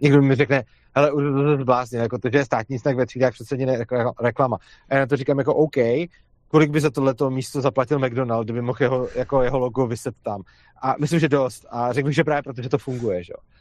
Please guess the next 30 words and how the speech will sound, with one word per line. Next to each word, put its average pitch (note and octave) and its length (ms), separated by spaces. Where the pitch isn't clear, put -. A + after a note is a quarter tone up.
A, C#3 440
eh, C3 340
potom, D#3 540
jako, D3 240
ale, D3+ 140
a D3+ 40
jako D#3 200
čím G3+ 220
víc F#3 180
se G3 100
pohybuju E3 420
vlastně D#3+ 280
v - 60
téhletý D#3 340
škole B2+ 400
mezi C#3 220
těma D3+ 160
dětma, C#3+ 320
kterým D3 280
necháváme C#3+ 420
svobodu, B2+ 480
tak - 140
tím D#3+ 180
víc D#3 160
tam D#3+ 160
vidím D#3 200
ještě D#3 200
další, D3+ 360
jako C#3+ 220
mnohem, C#3 480